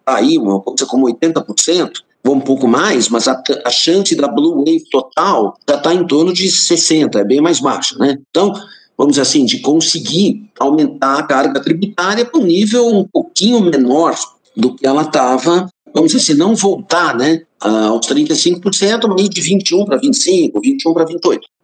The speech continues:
E o aumento também de carga tributária para as pessoas mais ricas. Dito isso, quer dizer, a verdade é, os Estados Unidos, uma carga tributária extremamente baixa, né? Para um país que é uma potência do mundo,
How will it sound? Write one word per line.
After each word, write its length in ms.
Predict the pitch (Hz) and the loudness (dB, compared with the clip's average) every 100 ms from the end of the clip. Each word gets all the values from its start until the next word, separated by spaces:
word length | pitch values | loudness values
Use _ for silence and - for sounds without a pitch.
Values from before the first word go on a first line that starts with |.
| - | -2
E 240 | 170 151 | 0 2
o 220 | 135 131 135 | 2 0 -2
aumento 440 | - 143 147 156 - | -2 2 2 0 0
também 260 | 156 151 | 0 2
de 140 | 156 - | 0 -2
carga 320 | 135 143 - | -2 -2 -4
tributária 480 | 139 127 - 143 139 | -4 -2 -2 -2 -2
para 120 | - | -4
as 60 | |
pessoas 340 | - 117 110 - | -2 -2 -2 0
mais 200 | 180 175 | -2 0
ricas. 800 | 170 214 185 107 98 - - - _ - | 0 0 0 2 2 0 -4 -8 _ -10
Dito 340 | - 302 302 151 | -2 -2 2 2
isso, 540 | 214 180 - 95 - - _ | 2 0 0 0 -2 -10 _
quer 80 | 160 | 0
dizer, 320 | 143 117 - _ - | 2 0 -4 _ -6
a 100 | 139 | -2
verdade 480 | 117 113 165 - | -2 -2 -2 0
é, 100 | 107 | 0
os 100 | 95 | 0
Estados 300 | 107 143 151 | 0 0 0
Unidos, 460 | 107 139 131 87 - _ _ - | 2 2 0 -4 -8 _ _ -6
uma 140 | - | -2
carga 260 | 117 117 107 | -2 0 0
tributária 720 | 113 90 - 117 131 98 - _ _ | -2 -4 -6 -2 0 -2 -4 _ _
extremamente 1200 | - - - 170 160 185 240 294 123 156 - - | -8 -8 -4 -2 0 0 0 2 2 0 -2 -6
baixa, 440 | - 143 - - - _ | -4 -4 -4 -6 -12 _
né? 80 | 160 | -2
Para 160 | 156 214 | 0 0
um 120 | 320 | 0
país 640 | - 165 147 151 - - - _ - | 0 0 2 2 2 -2 -4 _ -2
que 60 | 160 | 0
é 40 | |
uma 180 | 185 185 | 0 0
potência 560 | 139 - 170 190 - | -2 0 0 0 -2
do 100 | 110 | 0
mundo, 460 | 107 175 202 113 - | 2 4 2 0 -4